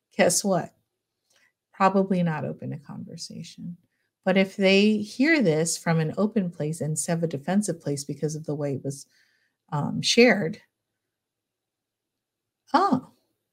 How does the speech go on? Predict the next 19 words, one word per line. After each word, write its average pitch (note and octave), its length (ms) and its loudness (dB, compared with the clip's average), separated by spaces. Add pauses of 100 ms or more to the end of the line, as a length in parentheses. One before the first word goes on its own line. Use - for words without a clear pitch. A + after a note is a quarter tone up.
(140)
maybe A3 260 6
we C4 180 6
can A3 260 2
have E3 180 0
a C#3 60 -6
conversation C3+ 760 -8
about - 380 -16
this." - 360 -12 (600)
So E3 480 2
I F3+ 160 4
like F#3 280 2
using D#3 320 -2
this D3+ 240 -6
assertive, D3+ 600 -4 (300)
you E3 100 -2
know, D3+ 120 -6
language D3 520 -6
technique C#3+ 480 -8 (200)
to C#3+ 300 -4